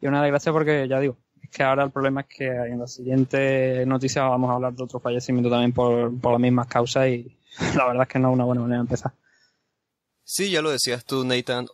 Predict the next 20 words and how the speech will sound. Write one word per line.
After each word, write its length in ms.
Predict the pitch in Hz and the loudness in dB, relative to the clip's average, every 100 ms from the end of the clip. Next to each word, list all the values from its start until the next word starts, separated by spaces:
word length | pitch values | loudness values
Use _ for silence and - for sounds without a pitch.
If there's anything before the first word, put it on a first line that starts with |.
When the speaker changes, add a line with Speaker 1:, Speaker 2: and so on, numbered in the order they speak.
| _ | _
Speaker 2:
Otra 360 | - 160 - 180 | -4 -4 -2 -6
que 100 | 151 | -4
falleció, 720 | 135 127 123 - 175 196 196 - | -2 0 2 2 4 2 2 -4
lamentablemente, 880 | 117 113 110 107 131 131 127 131 - | -10 -8 -8 -4 -4 -2 -6 -8 -10
fue 320 | 131 131 127 - | -10 -4 -2 -2
Aya 220 | 120 123 127 | 0 2 2
Koyama, 600 | 117 113 180 180 208 233 _ - | 0 2 2 4 0 -2 _ -10
que 100 | 104 | -6
también 400 | 98 98 107 113 | -6 -2 -2 0
fue 320 | - 110 107 | 0 0 0
debido 560 | 98 95 98 92 82 - _ _ - | -2 -4 -2 -2 -4 -8 _ _ -8
a 80 | |
una 180 | 120 131 | -4 -2
larga 280 | 127 139 127 | 2 2 0
batalla 260 | 123 127 123 | -2 -2 -2
contra 240 | 139 147 | -4 -4
el 80 | 139 | -2
cáncer. 460 | 151 143 - 165 | -2 0 0 -2
Koyama 560 | - 123 120 127 139 135 | -2 -2 0 0 -2 -2
es 280 | 131 127 | -2 -4